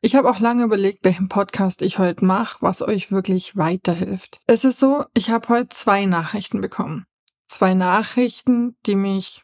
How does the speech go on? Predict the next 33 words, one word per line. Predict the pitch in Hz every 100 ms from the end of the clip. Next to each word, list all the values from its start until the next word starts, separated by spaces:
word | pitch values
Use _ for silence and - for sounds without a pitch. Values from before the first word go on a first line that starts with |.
| _
sehr | - 196 180
traurig | - 165 185 185
gestimmt | 185 - 202 -
haben. | 233 233 - _
Es | 214 - 220
war | 214 214 208
eine | 202 220 233
Nachricht | 240 247 247 277 277 311 -
über | 254 214
einen | 196
Betriebswirt, | 190 196 226 - - 247 247 -
der | 190
ein | 185 185 _ _
drittes | - 196 196 226 190
Mal | 190 170 180 226
seine | 202 190 180
Projektarbeit | - 190 - 208 220 233
nicht | 226 -
bestanden | 240 - - 214 240 226 220
hatte | 233 277 285 -
und | 214 196
nun | 220 226
angefragt | 180 202 214 196 - 196 196 -
hat, | 208 - _ _ - _ _ -
ob | 196 -
ich | 202 -
praktisch | 208 190 - 190
fachlich | - 196 - 202
das | - 175
ganze | 185 180 180
Thema | - 185 175
durchgehen | 196 214 - 233
kann | - 220 208 214